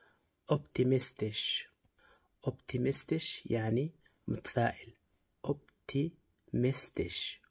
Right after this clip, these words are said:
أوبتيمستيش يعني متفائل. عنا اللي بعده نويجيرش. نويجيرش يعني فضولي.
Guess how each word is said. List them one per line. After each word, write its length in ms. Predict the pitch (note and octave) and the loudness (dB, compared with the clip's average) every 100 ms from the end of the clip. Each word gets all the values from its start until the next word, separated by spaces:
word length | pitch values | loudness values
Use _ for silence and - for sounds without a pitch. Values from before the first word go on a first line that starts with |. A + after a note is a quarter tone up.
| _ - | _ -6
أوبتيمستيش 960 | - - A2 B2+ - - E2 - - _ - _ _ B2 | -6 -2 0 4 2 2 0 0 -4 _ -20 _ _ 0
يعني 420 | A#2 A#2 B2+ C#3+ _ | 2 2 0 -4 _
متفائل. 640 | A#2+ - - A2 G#2 G#2+ - _ _ _ _ _ _ _ | -10 -4 0 0 0 -10 -16 _ _ _ _ _ _ _
عنا 240 | - D3+ C3 | 0 4 6
اللي 140 | A#2 | 4
بعده 500 | A2+ A#2+ B2 C3+ C#3+ - _ _ _ | 2 2 4 4 0 -4 _ _ _
نويجيرش. 1400 | B2+ B2+ C3+ D3 D3+ - _ A#2+ B2 A#2+ G#2+ G2 - - - _ _ _ _ _ _ | -2 2 2 2 -2 -8 _ -4 0 2 0 -2 -4 -6 -12 _ _ _ _ _ _
نويجيرش 1500 | B2 B2 B2 B2+ D3+ D3 - A#2+ B2 C3 C3 D#3 - - - | 0 2 4 4 0 -4 -14 -8 0 0 2 -2 -4 -6 -4
يعني 300 | A2 G#2+ C3 | -2 0 -2
فضولي. 640 | - - A#2 B2 A2+ G#2+ | -2 -4 2 2 2 -2